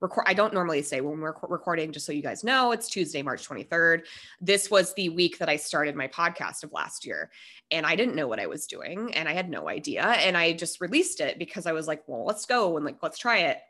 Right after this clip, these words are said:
And I was like, "If I don't get out of my own head now, I'm never gonna, like, get out of my own way." So I did it.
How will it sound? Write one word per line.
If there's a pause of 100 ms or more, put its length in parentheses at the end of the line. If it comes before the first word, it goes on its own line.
(220)
And
I
was
like,
"If
I
don't
get
out
of
my
own
head
now,
I'm
never
gonna,
like,
get
out
of
my
own
way." (100)
So
I
did
it.